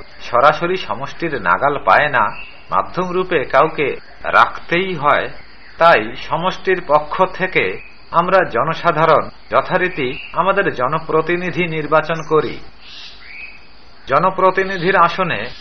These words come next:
তোমাকে যতক্ষণ রাখব আমরা, তোমার কর্মকাণ্ডে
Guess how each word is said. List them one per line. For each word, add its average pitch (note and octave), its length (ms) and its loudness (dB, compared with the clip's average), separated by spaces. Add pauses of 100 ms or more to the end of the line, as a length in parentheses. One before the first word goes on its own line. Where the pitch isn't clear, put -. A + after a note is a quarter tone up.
(240)
তোমাকে G#3 400 4
যতক্ষণ D#3 600 0 (120)
রাখব C#3+ 420 2 (180)
আমরা, D3+ 320 6 (560)
তোমার F#3+ 260 4
কর্মকাণ্ডে F#3 800 2